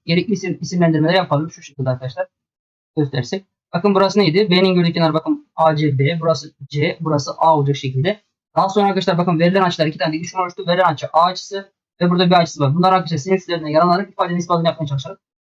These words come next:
Bakın mesela sinüs A diyelim. Yani A açısının sinüsüne bakarsak karşı dik kenar bölü hipotenüsten H bölü L olacaktır. İfadeyi düzenlersek bakın H eşittir B çarpı sinüs A. Yani A açısının sinüsü. Daha sonra arkadaşlar B açısının sinüsüne bakarsak bakın sinüs B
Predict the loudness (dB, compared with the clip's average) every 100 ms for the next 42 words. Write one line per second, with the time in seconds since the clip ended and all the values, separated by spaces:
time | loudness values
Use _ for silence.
0 | -6 0 0 0 -4 0 2 2 0 _
1 | _ _ _ _ 2 2 4 4 4 4
2 | 2 0 -6 -10 -8 -6 -2 0 0 0
3 | 0 0 0 -4 -6 -4 -2 -4 -4 -4
4 | -2 -4 -6 -4 -2 -4 _ _ _ _
5 | -4 0 2 2 0 -4 -8 _ _ _
6 | _ _ _ _ _ _ _ 0 2 2
7 | 2 0 0 -2 0 0 0 -2 -6 -4
8 | 0 0 0 -2 -2 -10 -12 -14 _ _
9 | _ _ _ _ _ 0 2 2 2 0
10 | 2 0 -2 -8 -6 -4 -4 0 0 2
11 | 2 2 0 _ _ _ -2 -2 0 0
12 | 2 2 0 -2 -4 -4 -4 -2 0 0
13 | -2 -2 -2 -2 -2 -4 -8 -8 -6 -6